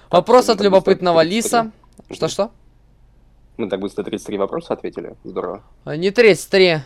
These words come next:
Speaker 2: еще одиннадцать вопросов, не переживайте. <laughs>
Speaker 1: А, ну, к-, подходим,
Speaker 2: Финишная
Speaker 1: подходим к
Speaker 2: прямая,
Speaker 1: концу.
Speaker 2: знаете, <laughs> уже третий
Speaker 1: Вау.
Speaker 2: круг, это как бы уже достаточно так.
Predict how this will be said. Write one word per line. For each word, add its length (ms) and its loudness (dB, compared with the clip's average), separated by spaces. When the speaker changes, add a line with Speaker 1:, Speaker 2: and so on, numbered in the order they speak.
Speaker 2:
еще 440 0
одиннадцать 360 2
вопросов, 420 -2
не 80 -8
переживайте. 600 -2
<laughs> 120 0
Speaker 1:
А, 280 2
ну, 240 -4
к-, 200 -6
подходим, 440 0
Speaker 2:
Финишная 420 4
Speaker 1:
подходим 0 -
к 40 6
Speaker 2:
прямая, 380 8
Speaker 1:
концу. 120 8
Speaker 2:
знаете, 460 4
<laughs> 180 -2
уже 180 -2
третий 340 4
Speaker 1:
Вау. 80 -4
Speaker 2:
круг, 300 4
это 180 4
как 260 2
бы 560 -2
уже 180 -12
достаточно 480 -10
так. 220 -14